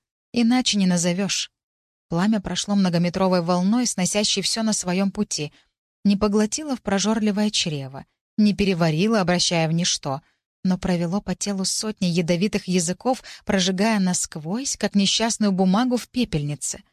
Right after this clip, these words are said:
Рубашка, тлеющая на спине основателя, солнечный жар по сравнению с этим. Все мысли, страхи, чаяния исчезли, оставив боль, способную довести до безумия.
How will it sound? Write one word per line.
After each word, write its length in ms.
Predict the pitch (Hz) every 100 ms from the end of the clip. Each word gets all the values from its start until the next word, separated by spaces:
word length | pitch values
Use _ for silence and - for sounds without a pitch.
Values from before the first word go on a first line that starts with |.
| _ _ _ -
Рубашка, 580 | 175 160 170 214 - 165
тлеющая 500 | 170 180 180 - 170
на 120 | 175
спине 360 | - - 180 180
основателя, 680 | 175 180 175 220 - 175 160 _ _
солнечный 640 | - - 202 196 185 - 185
жар 260 | 190 220
по 100 | -
сравнению 500 | 175 170 165 165 165
с 140 | 180 170
этим. 340 | 147 - 151 _ _ _ _ -
Все 240 | - 180
мысли, 480 | 175 190 214 - 202
страхи, 560 | - 165 165 214 -
чаяния 580 | 185 - 185 196 190 170
исчезли, 480 | 165 - 254 226 208 - -
оставив 580 | 202 202 220 202 180 165
боль, 360 | 156 170 247 262
способную 640 | - 202 - 208 196 190
довести 360 | 185 175 -
до 140 | 196 175
безумия. 680 | 175 156 151 143 139 160